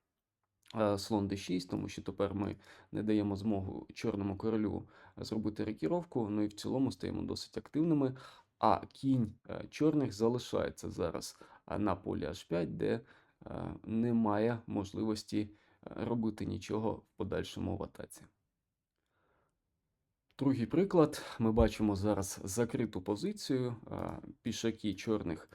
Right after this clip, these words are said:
впираються в, е, пішакові ланцюги білих. Ну і, е, в закритій позиції нам потрібно чітко розуміти, що кінь сильніший за слона.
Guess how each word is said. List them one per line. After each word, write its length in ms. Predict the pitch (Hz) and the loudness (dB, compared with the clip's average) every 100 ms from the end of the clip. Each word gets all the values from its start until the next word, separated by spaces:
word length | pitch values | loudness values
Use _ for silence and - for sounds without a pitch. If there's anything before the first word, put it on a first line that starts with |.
| - - _ _ | -20 -20 _ _
впираються 580 | 117 110 98 90 - | 4 6 6 2 -4
в, 180 | 95 104 | -2 0
е, 340 | 92 - 87 85 | 0 0 -4 -4
пішакові 480 | 98 - 98 101 | -6 -6 -2 -2
ланцюги 440 | 95 95 95 101 107 | 0 -4 -4 -6 -2
білих. 420 | 160 196 165 - - - - - - | 2 4 2 0 -14 -20 -20 -12 0
Ну 240 | 139 - | 0 2
і, 280 | 123 117 113 95 104 | 0 2 2 0 2
е, 180 | 104 | 2
в 60 | 98 | 2
закритій 460 | 104 117 127 - 107 | 0 0 -2 0 0
позиції 680 | 117 151 202 - 147 139 - - - | 2 2 -2 2 2 2 -6 -20 -4
нам 280 | 117 127 127 - | 4 4 4 0
потрібно 720 | - 117 120 117 107 101 85 - _ | -4 -4 -2 -2 2 2 2 -6 _
чітко 600 | - - - - - - 101 | -6 -4 -2 -2 -4 -4 -6
розуміти, 640 | 104 143 196 180 147 135 - _ | 0 2 2 4 2 0 -12 _
що 400 | - - 123 - | -10 0 2 2
кінь 360 | - - 175 190 | 0 4 6 4
сильніший 640 | - 113 117 147 - 110 | 0 2 4 2 2 0
за 200 | 101 101 | 2 2
слона. 440 | - 95 78 60 | 0 -4 -4 -8